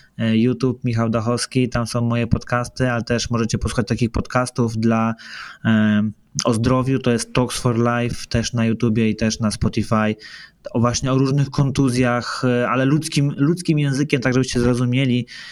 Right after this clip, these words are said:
jak sobie z nimi radzić i właśnie kiedy się udać do fizjoterapeuty, do lekarza, a kiedy można z tym sobie poradzić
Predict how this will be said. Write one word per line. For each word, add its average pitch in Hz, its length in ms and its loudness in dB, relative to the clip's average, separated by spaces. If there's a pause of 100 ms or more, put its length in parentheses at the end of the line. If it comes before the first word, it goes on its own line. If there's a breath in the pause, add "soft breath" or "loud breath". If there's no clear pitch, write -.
(120)
jak 131 240 0
sobie 123 360 2
z 113 60 -2
nimi 120 300 2
radzić 151 340 2
i 123 100 0
właśnie 127 320 0
kiedy 139 260 0
się - 220 0
udać 139 600 0
do 160 140 -2
fizjoterapeuty, 185 760 0
do 156 280 0
lekarza, 160 640 -2
a 151 80 -10
kiedy 156 320 0
można 147 680 2
z - 100 -12
tym 139 140 -4
sobie 131 200 2
poradzić 117 640 -2